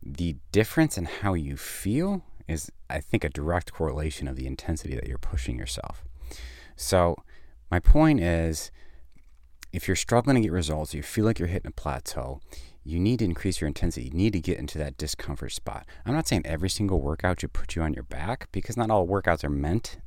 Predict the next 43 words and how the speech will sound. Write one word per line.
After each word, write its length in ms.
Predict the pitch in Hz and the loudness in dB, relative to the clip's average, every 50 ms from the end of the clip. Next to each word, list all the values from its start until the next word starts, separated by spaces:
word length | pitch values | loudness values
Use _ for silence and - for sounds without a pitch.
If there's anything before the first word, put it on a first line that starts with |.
| - - - | -16 -10 -10
to 380 | - - 117 110 110 113 113 - - - - - - - | -2 2 2 4 4 2 0 -2 -8 -16 -14 -14 -12 0
be 140 | - 101 113 | 4 6 6
that 160 | 113 113 110 | 6 6 4
high 120 | - 104 113 | 4 4 4
intensity. 460 | 110 104 - - 113 107 - 127 123 | 4 4 2 2 0 0 0 -2 -2
Some 260 | - - 95 92 92 | -2 0 2 2 2
are 40 | 87 | 2
a 40 | 82 | 2
little 140 | 82 87 80 | 0 0 0
bit 180 | 78 80 - | 0 -2 -2
more 280 | 69 73 76 78 82 80 | 0 -2 -2 0 0 0
like 300 | 78 69 64 64 - - | 0 -2 -4 -6 -6 -6
muscle 300 | 67 69 71 - - 71 | -4 -4 -4 -4 -4 -6
stamina 460 | - - - 76 - 82 87 92 95 | -6 -4 -4 -2 0 0 0 0 0
type 200 | - - 101 - | -2 -4 -4 -4
of 80 | 98 - | -4 -4
thing. 320 | - 104 104 101 104 101 - - - - - - - - - | 0 0 2 2 0 -2 -4 -12 -20 -20 -20 -20 -20 -18 -12
So 160 | - - 80 | -4 -2 0
your 280 | 78 78 76 73 71 71 | 0 2 0 -2 -2 -4
heart 360 | - - - - 90 101 - | -8 -10 0 2 2 4 4
rate 160 | 113 110 69 | 2 0 2
might 180 | 90 107 95 - | 2 0 0 0
not 120 | 110 107 | -2 0
be 120 | - 104 | 2 0
as 100 | 104 98 | 0 0
high 340 | - - - 101 98 101 57 | -2 -6 -8 -6 -4 -4 -2
on 180 | 60 82 82 82 | -2 0 0 2
those 280 | 85 90 101 110 107 | 2 2 2 2 0
ones, 360 | 113 113 120 127 131 127 - - - - - - - | 0 -2 0 0 -2 -2 -4 -8 -12 -16 -18 -16 -6
but 100 | - 78 | -2 0
you're 120 | 76 76 76 | 0 0 2
getting 240 | 82 - - 76 | 0 0 0 -2
that 160 | 71 67 67 - | -4 -4 -4 -4
high 100 | 80 76 | -4 -2
intensity 460 | 73 73 - - 80 73 - 73 69 | -2 -4 -4 -4 -4 -4 -4 -6 -8
from 180 | - 78 71 | -6 -6 -6
a 100 | 65 64 | -6 -6
muscle 320 | 67 67 73 - - - 104 | -6 -6 -6 -6 -4 -6 -4
fatigue 420 | - 107 - - - 123 123 - | -4 -4 -4 -2 -4 -4 -4 -4
standpoint. 580 | - - 123 123 127 123 - - 135 147 165 - - - - - - - - - - - - - - | -6 -4 -2 -2 -2 -2 -2 0 0 0 -2 -6 -10 -16 -16 -16 -16 -16 -16 -16 -16 -14 -12 -2 0
But 240 | 90 85 87 - - - | 2 2 2 0 0 2
<clears throat> 560 | 143 - - - - - - - - - - - - - - - - - - - - - - - - - - | 2 4 8 10 10 10 10 6 4 0 -2 -10 -14 -14 -14 -14 -14 -12 -14 -14 -14 -16 -14 -14 -12 -2 0
Um, 300 | 90 87 82 80 76 | 2 2 2 2 0